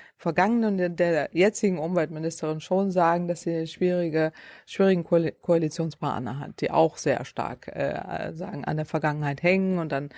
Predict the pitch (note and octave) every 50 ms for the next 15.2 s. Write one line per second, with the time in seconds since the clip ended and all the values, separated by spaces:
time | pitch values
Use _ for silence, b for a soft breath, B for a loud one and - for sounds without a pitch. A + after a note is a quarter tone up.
0 | B B B B B B - D#3 D#3 D#3 - - C#3+ D3 D3+ C#3+ D3+ D3 D3 D#3
1 | E3+ - - - G#3+ - - - G#3+ G3+ F#3 F#3 F3 F3 F3 E3 E3+ E3 E3 E3
2 | E3 B B B B B B B _ - E3 E3+ E3+ E3+ E3+ E3 D#3+ D3+ - -
3 | F3 E3+ E3 D#3+ D#3+ D#3 D#3 D3+ D3 C#3+ D3+ D3+ D3 - - D#3+ D#3+ D#3 D#3 E3
4 | - - A3 G#3+ G3+ F#3+ F3+ - - F#3 F3 E3 E3 E3+ D#3+ D#3+ D#3 - - E3
5 | D#3+ D#3 D#3 - D#3 D3 C#3+ - - - E3+ D#3+ - - - - - - D3 C#3
6 | C#3+ C3+ - - - - - - D3 C#3+ - E3 - F3+ G3 G3+ G#3+ G#3 F#3 F#3
7 | F#3 E3+ F3 E3 - - - F3 F3 E3+ - F3+ E3+ E3 D#3 D#3 D#3 - - -
8 | F#3 F3+ F3+ D#3+ - E3 E3 D#3+ D#3 D#3 E3 D#3 D#3 D#3+ D#3 D#3 D#3 D3+ - -
9 | F3 E3+ E3 E3 D#3 - - - E3 E3 E3+ F3 F3+ F3 D#3+ E3+ D#3+ D#3 D3+ D#3
10 | D#3 D3+ D3+ C#3+ D#3 D#3 D#3 D#3 B B B B B B B B - D#3+ F3 E3
11 | - - F#3+ G#3 G3 G3 G3 F#3+ - G3 G3 G3 G3+ - - G#3 F#3 F3+ F#3 F#3
12 | F#3 E3+ - - E3+ E3 - - - G3 F3+ E3+ D#3+ - - F3+ F3 F3+ E3 -
13 | - C#3+ C#3+ D3 C#3+ - D3+ C#3+ D3 - - E3 D#3 D3+ D3 C#3+ - - - -
14 | - D3 - - D3 B2+ C#3+ C#3 - E3 E3 E3 D3+ C3 C#3+ C#3+ - D#3 C#3+ -
15 | - - D#3+ E3+